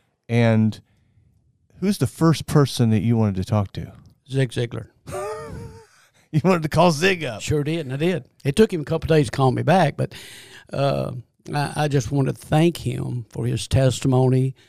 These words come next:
Speaker 2: his inspiration, and everything. And, uh, he, he was very encouraging. He said, "Let's stay in touch." And we, we communicated back and forth for a couple of years, a couple, three times a year.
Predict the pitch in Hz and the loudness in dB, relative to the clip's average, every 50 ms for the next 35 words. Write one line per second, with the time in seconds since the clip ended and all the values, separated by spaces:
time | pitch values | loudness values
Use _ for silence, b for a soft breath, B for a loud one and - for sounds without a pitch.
0 | b b b b b b b b _ _ 120 117 120 113 - - 131 135 - - | b b b b b b b b _ _ -10 -8 -8 -8 -4 -2 0 0 0 -2
1 | - - 131 123 127 127 135 123 107 - - 131 123 123 123 127 123 117 120 123 | 0 2 2 4 6 6 6 6 4 4 4 4 4 4 2 0 -4 -6 -10 -14
2 | - _ _ _ _ - - - - 156 - - - 170 160 160 160 139 135 117 | -16 _ _ _ _ -20 -20 -16 -8 -4 -4 -4 0 4 6 6 6 6 6 2
3 | - 123 127 127 120 120 113 B B B B B B B B - 139 131 127 127 | 2 0 -4 -4 -4 -6 -10 B B B B B B B B -8 -4 -2 0 0
4 | 123 123 123 - - 127 127 123 117 113 113 107 107 107 117 127 139 139 143 - | 0 0 -2 -2 -4 -4 -4 -6 -6 -8 -8 -10 -10 -6 -4 -2 -2 -2 -4 -6
5 | - 165 151 143 _ _ _ _ _ _ _ _ _ _ _ - 127 139 139 139 | -10 -18 -20 -20 _ _ _ _ _ _ _ _ _ _ _ -8 -6 -6 -4 -4
6 | 135 117 120 117 127 135 135 139 135 131 127 - 139 139 139 135 135 131 147 131 | -4 -6 -6 -4 -2 0 0 2 0 0 -2 -2 0 0 2 0 0 0 -2 -2
7 | 120 123 127 113 - 123 127 131 123 110 - - - 139 131 131 127 123 113 - | -2 -2 -2 -2 -4 -4 -2 -2 -2 -2 -4 -4 -2 -2 0 0 -2 -2 0 2
8 | 131 131 131 151 - - - - b b b b b b b b b - 156 170 | 2 4 4 2 0 -6 -16 -18 b b b b b b b b b -4 -2 0
9 | 240 302 285 - - 180 208 262 - - 208 208 226 226 196 - 185 165 147 135 | 0 -2 -2 -4 -4 -6 -8 -8 -6 -4 -2 -2 -2 -2 0 0 0 0 2 2
10 | 135 135 143 - - 123 120 - - 160 165 180 160 143 - - - - 151 143 | 2 0 2 0 -4 -6 -6 -4 -4 -4 -4 -4 -6 -8 -10 -18 -10 -8 -8 -8
11 | - - 170 170 - - 170 160 165 185 220 208 123 107 101 107 - - _ _ | -6 -6 -8 -6 -4 -4 -4 -4 -2 -4 -4 -6 -8 -12 -14 -16 -18 -18 _ _
12 | _ _ _ _ _ _ 139 131 123 - - 165 156 - 156 147 117 - 151 147 | _ _ _ _ _ _ -6 -6 -4 -2 -4 -4 -4 -4 -10 -10 -8 -6 -6 -2
13 | - 147 147 151 151 135 143 143 143 160 196 226 151 107 110 | -2 -2 -2 -2 -4 -4 -4 -4 -4 -4 -6 -6 -8 -10 -12